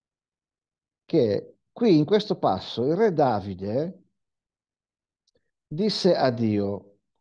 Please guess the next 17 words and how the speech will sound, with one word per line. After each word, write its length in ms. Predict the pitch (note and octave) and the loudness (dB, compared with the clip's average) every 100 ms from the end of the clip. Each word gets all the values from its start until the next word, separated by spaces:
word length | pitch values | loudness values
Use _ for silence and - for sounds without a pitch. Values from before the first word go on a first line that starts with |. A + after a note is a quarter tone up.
| - | -6
"Lodo 580 | C#3 E3 A3+ B3+ A3 G3+ | 2 4 6 4 4 2
Dio 400 | D3+ G3 A#3+ A#3 | 0 -4 -2 -2
con 380 | F#3+ F3 D3+ _ | -2 -8 -10 _
tutti 440 | B3 C4 - F#3+ | -8 -8 -6 -2
i 60 | D#3+ | 0
miei 300 | D#3 D3+ D3+ | 2 0 0
arti 800 | - B2 B2 A#2+ - E3+ A3+ C#4 _ _ _ _ _ _ _ _ _ _ _ _ | -2 -2 -2 -6 -4 -4 -4 -8 _ _ _ _ _ _ _ _ _ _ _ _
e 140 | D#3 C#3+ | -2 0
faccio 400 | A#3 A3+ A3+ F3+ | 2 2 0 -6
una 180 | D#3+ | -4
mitzvah 500 | D#3 D3+ - A3 C#4 | -4 -6 -6 -2 -2
con 200 | C#4 C#3+ | -2 -4
essi. 640 | A#2+ G#2 - - F2+ E2+ _ _ _ _ _ _ _ _ _ _ _ _ _ _ | -4 -6 -10 -14 -14 -14 _ _ _ _ _ _ _ _ _ _ _ _ _ _
Con 240 | - G3 | 4 6
le 140 | G3+ G3+ | 6 6
mie 340 | A#3+ C#4+ C4 | 4 2 2
ginocchia 1120 | E3+ G#3 G#3 A#3+ C4 C4 - C#3+ C3 E3+ F#3+ | 2 2 2 2 0 -2 -4 0 0 -2 -4